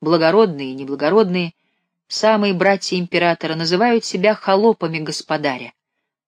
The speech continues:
то есть рабами императора. Сверх того, в Думе держат двух думных дьяков —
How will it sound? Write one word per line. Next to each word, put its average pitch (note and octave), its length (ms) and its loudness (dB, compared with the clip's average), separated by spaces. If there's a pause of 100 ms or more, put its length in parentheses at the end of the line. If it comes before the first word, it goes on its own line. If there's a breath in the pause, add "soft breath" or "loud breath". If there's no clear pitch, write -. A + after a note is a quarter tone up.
то E3 80 -2
есть - 300 -2
рабами E3+ 500 0
императора. B2+ 600 -10 (1400 soft breath)
Сверх C4+ 380 0
того, C4 280 0
в G#3+ 100 -2
Думе B3 540 2 (140)
держат A#3+ 540 2
двух G#3+ 260 0
думных A3+ 400 0
дьяков — D3+ 500 -4